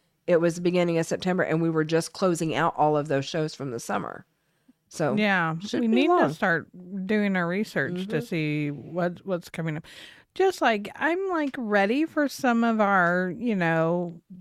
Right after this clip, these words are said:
Speaker 2: Dubai shows to come back and
Speaker 1: Yes,
Speaker 2: our
Speaker 1: me
Speaker 2: other
Speaker 1: too.
Speaker 2: ones.
Speaker 1: Yes. Yep.
Speaker 2: You know,
Speaker 1: I was
Speaker 2: I'm
Speaker 1: actually
Speaker 2: ready for
Speaker 1: thinking
Speaker 2: our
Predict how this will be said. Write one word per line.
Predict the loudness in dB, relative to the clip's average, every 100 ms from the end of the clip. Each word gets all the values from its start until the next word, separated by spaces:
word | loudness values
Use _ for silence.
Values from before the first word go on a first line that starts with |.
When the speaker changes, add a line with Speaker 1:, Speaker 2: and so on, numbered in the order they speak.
| -16 -2
Speaker 2:
Dubai | 0 4 4 4 2
shows | 0 2 4 4 0
to | -6
come | -2 0 2
back | 2 4 6
and | 6
Speaker 1:
Yes, | 6 6 4 2
Speaker 2:
our | 0
Speaker 1:
me | 2
Speaker 2:
other | 2 4 6
Speaker 1:
too. | 8
Speaker 2:
ones. | 6 6 4 2
Speaker 1:
Yes. | 2 4 2 -2 -10 -18 _ _ _ -2
Yep. | 2 4
Speaker 2:
You | 2
know, | -2 -4 -6 -8 -10 -14 -18 -2
Speaker 1:
I | 2
was | 4 4
Speaker 2:
I'm |
Speaker 1:
actually | 4 4
Speaker 2:
ready | 2
for |
Speaker 1:
thinking | 2 2
Speaker 2:
our | 4